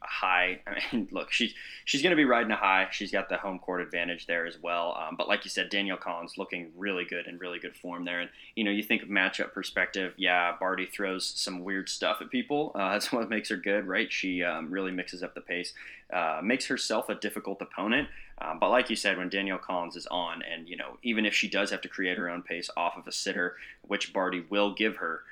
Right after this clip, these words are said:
um, you know, she's been able to do great things. So this one's a great one, and, and, you know, we'll get to this later a little bit, but I'll give just one take. Danielle Collins, somebody whose draw I think she's coming out as a winner as.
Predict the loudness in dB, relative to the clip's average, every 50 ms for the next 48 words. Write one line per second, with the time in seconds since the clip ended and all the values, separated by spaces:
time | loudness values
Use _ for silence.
0 | -20 -20 _ -6 -4 -2 -2 -2 -4 -6 -6 -4 -4 -4 -2 -2 -2 -2 -2 -2
1 | 0 0 0 -2 -4 -8 -6 -6 -6 -6 -4 -4 -4 -4 -4 -4 -4 -4 -4 -2
2 | -2 0 0 2 0 0 -2 -8 -16 -18 -2 2 4 4 6 6 4 4 4 2
3 | 4 4 4 4 4 4 2 2 2 2 2 0 0 0 0 -2 -4 -6 -4 -2
4 | -2 -2 0 0 2 4 4 2 2 2 0 0 0 0 0 0 0 2 2 4
5 | 4 4 2 2 2 2 0 0 2 2 0 0 0 0 0 0 -2 -4 -4 -4
6 | -6 -6 -8 -10 -10 -4 0 0 0 0 0 0 -2 -2 0 0 2 4 4 4
7 | 2 2 2 0 2 2 2 2 0 -2 -4 -6 -4 -2 0 0 0 0 0 -2
8 | -2 -2 -4 -4 0 2 4 4 6 6 4 2 2 -2 -2 -2 -4 -4 -2 -2
9 | 0 0 2 0 0 0 -2 -4 -8 -8 -8 -8 -8 -8 -8 -10 -10 -12 -16